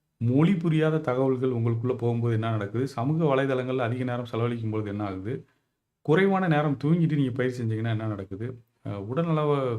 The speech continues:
குறைவான காலத்துல பயிற்சி செய்யும் பொழுது என்ன நிகழ்கிறது என்பதை பார்த்தோம். அதை தவிர இன்னைக்கு ஞாயிற்றுக்கிழமை ஒரு முக்கிய முயற்சியாக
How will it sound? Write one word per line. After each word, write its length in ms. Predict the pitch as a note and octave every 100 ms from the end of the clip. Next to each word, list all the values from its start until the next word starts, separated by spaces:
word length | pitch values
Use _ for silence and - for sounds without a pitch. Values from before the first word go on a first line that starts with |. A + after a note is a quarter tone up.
| A2+
குறைவான 360 | D#3+ D3 C#3 C3+
காலத்துல 420 | A#2 A2 A2+ C3
பயிற்சி 200 | A#2 A2+
செய்யும் 180 | A2+ G#2
பொழுது 180 | G#2+ G#2+
என்ன 160 | G2+
நிகழ்கிறது 460 | G2 G2 G2 F#2+ G#2+
என்பதை 300 | A2 G2+ G2
பார்த்தோம். 300 | F#2 - G2+
அதை 220 | F#2+ G#2
தவிர 240 | A#2 C#3+
இன்னைக்கு 280 | D3 A#2+ G#2+
ஞாயிற்றுக்கிழமை 540 | A#2 C#3 C3+ B2 A#2+ - - _ _ _ _ -
ஒரு 180 | B2 A#2+ A#2 G#2+ G#2+ - - -
முக்கிய 360 | B2 A#2+ D#3
முயற்சியாக 680 | A#2+ A#2+ A2+ A2+ G2+ C3